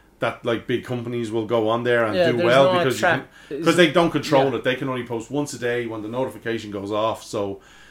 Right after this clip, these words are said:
Speaker 1: it's not like you can beat it with a load of content.
Speaker 2: Yeah.
Speaker 1: So it is. It's, it's an interesting one, but
Speaker 2: That, that, that's, uh, that's new.
Speaker 1: it's new.
Speaker 2: Uh, until
Speaker 1: But
Speaker 2: we understand.
Speaker 1: but when you and I join
Speaker 2: Yeah.
Speaker 1: Be Real, the kids will go to whatever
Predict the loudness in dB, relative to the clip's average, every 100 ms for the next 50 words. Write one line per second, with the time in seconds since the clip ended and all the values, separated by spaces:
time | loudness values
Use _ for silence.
0 | -20 -14 -8 -6 -4 -6 -10 -12 -12 -6
1 | -4 -4 -8 -8 -6 -6 -6 -6 -4 -4
2 | -6 -8 -20 _ -10 -6 -6 -8 -8 -4
3 | -4 -4 -8 -10 -14 -12 -8 -8 -6 -6
4 | -6 -6 -8 -6 -6 -8 -10 -2 0 2
5 | -2 -2 -4 -6 -6 -14 -16 -20 -20 -14
6 | -12 -12 -6 -2 0 2 2 2 -4 -10
7 | -2 2 2 2 2 6 8 8 6 10
8 | 10 10 6 6 4 6 6 2 -4 -6
9 | 0 2 4 6 6 6 6 6 4 4
10 | 0 0 0 -2 -6 _ _ _ _ _
11 | _ -8 -6 2 2 2 -4 0 2 2
12 | 0 -4 -4 0 2 0 0 -4 -6